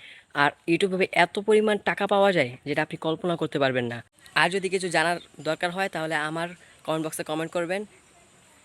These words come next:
ইনশাল্লাহ আমি আপনাকে জানানোর সাহায্য করব।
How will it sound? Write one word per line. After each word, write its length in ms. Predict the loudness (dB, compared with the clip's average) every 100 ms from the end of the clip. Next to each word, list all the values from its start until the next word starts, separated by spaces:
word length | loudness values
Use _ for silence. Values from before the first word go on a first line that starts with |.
| -10
ইনশাল্লাহ 460 | -8 -4 -2 -2 -2
আমি 320 | -4 -4 -4
আপনাকে 440 | -6 -6 -8 -8 -10 -8
জানানোর 320 | -8 -6 -8
সাহায্য 380 | -8 -8 -8 -8
করব। 320 | -10 -10